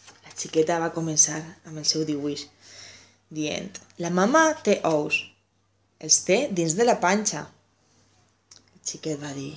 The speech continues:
"i el papà té llavors en unes bosses fora del seu cos. Aleshores, el papà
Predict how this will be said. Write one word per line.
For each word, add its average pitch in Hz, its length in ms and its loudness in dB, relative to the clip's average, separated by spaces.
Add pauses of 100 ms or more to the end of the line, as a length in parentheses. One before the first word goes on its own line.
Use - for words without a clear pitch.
"i 165 80 -4
el 160 80 -4
papà 208 320 6 (380)
té 190 100 2
llavors 160 560 4
en 185 80 -2
unes 240 240 0
bosses 277 400 4
fora 247 320 2
del 170 160 4
seu 156 240 0
cos. 156 320 -4 (1900)
Aleshores, 165 600 0 (100)
el 156 80 -14
papà 190 300 4